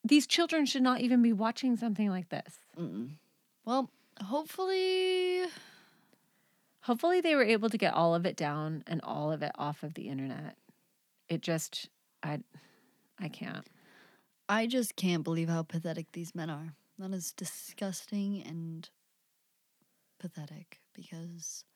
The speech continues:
Speaker 2: you try to join a terrorist group and you attack two young women, and you expect a terrorist organization to be like, "Yeah, that sounds good to me. I don't know anything about what a terrorist organization wants, but I don't think that's it."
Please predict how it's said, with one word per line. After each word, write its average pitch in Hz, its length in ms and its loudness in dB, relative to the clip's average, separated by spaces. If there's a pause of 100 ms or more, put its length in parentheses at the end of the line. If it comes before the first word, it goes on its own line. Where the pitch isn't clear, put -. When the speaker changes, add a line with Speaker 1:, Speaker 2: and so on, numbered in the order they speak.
(680)
Speaker 2:
you 302 240 2
try 381 220 -4
to 359 100 -2
join 277 240 0
a 254 100 2
terrorist 175 680 -4
group 214 360 -4
and 190 220 2
you 208 140 2
attack 190 540 -2
two 202 280 0
young 185 680 0 (280)
women, 165 480 2
and 196 220 6
you 294 180 8
expect - 540 4
a 226 40 -2
terrorist 202 400 2
organization 196 600 0
to 208 60 4
be 202 100 4
like, 185 140 4 (200)
"Yeah, 202 380 6 (400)
that 277 120 6
sounds 311 200 4
good 214 160 2
to 170 60 -2
me. 180 280 0 (360)
I 427 80 4
don't 415 160 6
know 403 120 8
anything 370 480 2
about 247 240 6
what 254 100 6
a 247 60 0
terrorist 254 340 2
organization 247 540 2
wants, 294 260 2
but - 140 0
I 302 240 8
don't 302 400 2
think 330 340 -2
that's 277 380 -2
it." - 280 -4